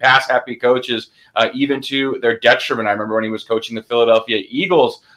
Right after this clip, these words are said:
uh, it was almost like he was unwilling to run the football and lean on Brian Westbrook at the time when he was, uh, one of the best running backs in the N F L. But, uh, they've really embraced a balanced approach. I think it really helped Kansas City down the stretch. They just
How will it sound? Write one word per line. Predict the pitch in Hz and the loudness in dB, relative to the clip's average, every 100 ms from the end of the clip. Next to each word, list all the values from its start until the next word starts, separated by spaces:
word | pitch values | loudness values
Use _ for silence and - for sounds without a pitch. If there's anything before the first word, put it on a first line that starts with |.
| - | 2
uh, | 117 107 107 | 2 4 0
it | 110 120 123 123 | 0 0 0 -2
was | 120 | -2
almost | 139 139 | -2 0
like | 131 | -2
he | 135 | -4
was | 127 | -2
unwilling | 131 127 127 160 160 135 - _ - | -2 0 2 4 2 0 -8 _ -12
to | 139 120 | -8 2
run | 127 139 | 4 4
the | 131 | 2
football | - 147 - 131 123 113 | 2 2 6 8 10 8
and | 104 113 113 | 4 0 -2
lean | 131 135 | -2 2
on | 123 120 120 | 4 4 6
Brian | 120 123 123 | 6 4 2
Westbrook | 127 127 - 117 113 | 0 0 0 0 0
at | 110 | -2
the | |
time | - 117 113 | 0 2 2
when | 104 | -2
he | 107 120 | -6 -4
was, | 117 113 - _ - | -4 -4 -12 _ -2
uh, | 107 | 0
one | 107 107 | 0 0
of | |
the | 110 | 0
best | 117 113 - | 4 2 4
running | 117 113 | 0 0
backs | 110 110 107 - _ - | 0 2 2 -4 _ -10
in | 113 | -6
the | 110 110 | 0 0
N | |
F | 107 - | 0 2
L. | 113 110 - | 4 4 2
But, | 101 | 2
uh, | 98 98 95 | 4 2 2
they've | 92 110 104 | 0 -2 0
really | 123 131 | 0 0
embraced | 120 117 117 131 135 - | 0 0 2 2 2 0
a | - | -2
balanced | - 110 123 127 - | 2 4 6 4 0
approach. | 101 - 123 120 120 - - - | -10 -4 2 4 2 -2 -16 -8
I | 104 | -4
think | 120 117 | -2 -4
it | 98 | -4
really | 120 120 113 | -2 0 4
helped | 113 117 - | 6 4 2
Kansas | 123 117 113 - | 0 0 -2 -6
City | 123 120 120 - _ - | -4 -2 -4 -8 _ 0
down | 117 120 123 | 4 4 4
the | 110 | -2
stretch. | - 120 120 117 | 0 6 6 6
They | 113 104 | -2 -4
just | 107 - | -4 -8